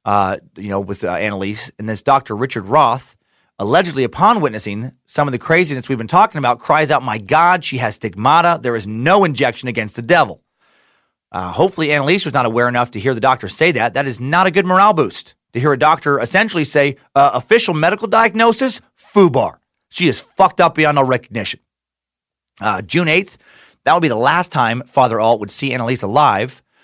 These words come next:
One of her eyes, uh, during this exorcism is swollen shut that time as she, 'cause she had recently thrown herself through a glass door.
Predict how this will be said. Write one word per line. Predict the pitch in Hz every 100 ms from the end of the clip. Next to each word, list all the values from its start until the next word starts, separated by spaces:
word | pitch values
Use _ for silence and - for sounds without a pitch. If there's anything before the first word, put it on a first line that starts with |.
| _ _
One | 131
of | 156
her | 139
eyes, | 123 135 147 135
uh, | 117 113
during | 107 113 113
this | 180
exorcism | 143 120 98 120 120
is | 92
swollen | - 143 151 113
shut | - 180 165
that | - 104
time | - 104 123
as | 104
she, | -
'cause | -
she | 110 113
had | 98
recently | 135 127 113
thrown | - 135
herself | 131 139 123
through | - - 143 160 165
a | 120
glass | 104 123 143 143 -
door. | 95 139 175 113 117